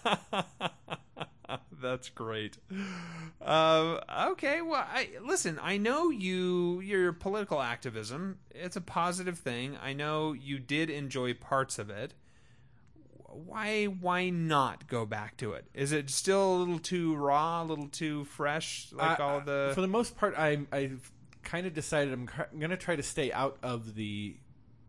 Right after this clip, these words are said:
Speaker 2: county party leadership and instead work with candidates running for office and work on issues that I strongly believe in. Part of the problem with being a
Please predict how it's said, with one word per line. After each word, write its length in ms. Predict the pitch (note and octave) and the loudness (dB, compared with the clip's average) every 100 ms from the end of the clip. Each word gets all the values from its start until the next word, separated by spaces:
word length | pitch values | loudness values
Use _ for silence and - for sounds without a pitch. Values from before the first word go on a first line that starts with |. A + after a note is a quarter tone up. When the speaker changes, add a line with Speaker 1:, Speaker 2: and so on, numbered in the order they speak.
| - | -16
Speaker 2:
county 360 | - D#3 - D#3+ | -8 -8 -6 -6
party 320 | - C#3+ A2+ | -2 -2 -2
leadership 580 | A2+ B2+ C#3+ G3+ G#3 - - - - - - - - - - - - - - - | -2 -2 -4 -4 -4 -6 -20 -20 -20 -20 -20 -20 -20 -20 -20 -20 -20 -20 -20 -6
and 180 | C#3+ C#3+ | -2 -2
instead 680 | C#3 B2 - D#3+ D#3 C#3 - - | -2 -4 0 2 2 0 -6 -12
work 300 | A#2 C#3+ C#3+ | -2 -2 -2
with 500 | C3+ C3 A#2+ A#2 - - | -2 0 2 0 -2 -12
candidates 540 | - D3 D3 D#3+ F#3+ - | -4 -2 -2 -2 -4 -2
running 260 | C3+ C3 B2+ | 0 0 -2
for 160 | C3 | -2
office 560 | G2+ B2+ E3 D#3 - - - - - | 0 0 -2 -4 -8 -12 -20 -14 -6
and 280 | B2+ B2 A2 | -4 -4 -4
work 220 | B2 B2+ | -4 -2
on 140 | A#2 - | -6 -8
issues 640 | A2+ - G#2 - - - A#2 | -10 -8 -8 -10 -14 -10 -8
that 160 | G#2 | -8
I 140 | G2+ G2 | -8 -8
strongly 460 | - - G2 E2+ D#2+ | -8 -8 -10 -10 -12
believe 320 | D2 G1+ C2 | -14 -14 -14
in. 80 | G1+ - - - - - - - - - - - - - - - - - | -16 -20 -20 -20 -20 -20 -20 -20 -20 -20 -20 -20 -20 -20 -20 -20 -20 0
Part 160 | D#3 D3+ | 2 2
of 40 | |
the 60 | D3+ | -2
problem 320 | - D3 C3+ | 2 2 2
with 160 | B2+ B2+ | -4 -2
being 400 | B2 A#2+ A#2 - | -2 -2 -6 -8
a 240 | G#2+ G2+ | -8 -6